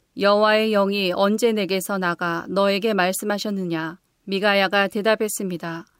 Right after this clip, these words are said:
"내가 구석방으로 들어가서 숨는 날에 그 사실을 알게 될 것이다." 이스라엘의 아합 왕이 명령했습니다. "미가야를 붙잡아서 이 성의 영주인 아몬과 왕자 요아스에게 데려가거라.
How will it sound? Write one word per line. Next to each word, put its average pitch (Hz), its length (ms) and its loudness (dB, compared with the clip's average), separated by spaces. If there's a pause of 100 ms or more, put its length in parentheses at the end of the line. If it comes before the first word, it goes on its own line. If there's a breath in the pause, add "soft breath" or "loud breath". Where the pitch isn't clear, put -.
(180)
"내가 196 400 2
구석방으로 202 760 0
들어가서 185 720 0
숨는 233 380 0
날에 175 480 -4
그 - 160 -2
사실을 208 440 0
알게 196 320 0
될 208 140 -2
것이다." 156 560 -6 (460)
이스라엘의 214 760 0
아합 185 340 2
왕이 180 480 -2
명령했습니다. 196 1080 -2 (560)
"미가야를 220 580 2
붙잡아서 196 800 -2
이 190 120 -4
성의 196 460 -2
영주인 185 680 -2
아몬과 180 800 -2
왕자 190 500 0
요아스에게 196 720 -2
데려가거라. 180 800 -6